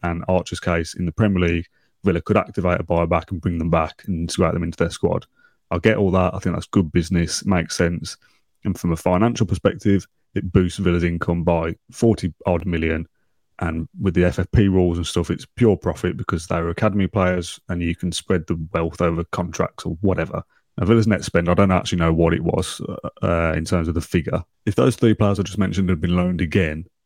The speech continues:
Villa's net spend would have been forty million better off in terms of it,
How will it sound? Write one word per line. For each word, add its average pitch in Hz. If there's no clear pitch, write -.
Villa's 101
net -
spend 90
would 85
have 82
been 82
forty 85
million 85
better 87
off -
in 95
terms 85
of 90
it, -